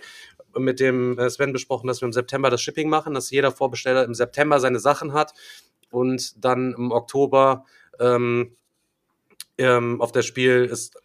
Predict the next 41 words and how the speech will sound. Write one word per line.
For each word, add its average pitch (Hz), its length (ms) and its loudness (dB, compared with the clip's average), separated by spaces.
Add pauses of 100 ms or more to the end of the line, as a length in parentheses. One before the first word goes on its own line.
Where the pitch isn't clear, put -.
(120)
dann 117 160 -4
auch 113 120 -4
einfach 117 200 0
zu 107 180 -12
kaufen 147 380 0
sein 139 120 2
wird 135 140 0
und 123 180 -4 (200)
dort 127 240 0
auch 123 320 0
abhol-, 104 420 -6
abzuholen 98 500 -6
sein 98 200 -6
wird. 95 200 -8
Müsst 151 160 0
ihr 165 60 4
halt 135 100 0
wissen, 180 380 0 (240)
ist 160 220 -2
dann 156 100 6
ungefähr 160 320 4
ein 156 60 0
Monat 160 280 6
Unterschied, 170 520 0
wenn 151 100 6
ihr 151 120 6
lieber 147 540 6 (120)
den 139 200 -2
Mess-Versandkosten 147 880 0
euch 131 140 -2
sparen 143 320 0
wollt, 139 180 2
dass, 135 160 -4
ob 135 140 -2
es 127 220 -2
dann 123 220 -2
ein 135 120 -4
Essen 143 320 -2
bei 131 60 4
uns 131 200 0
abholt, 185 560 8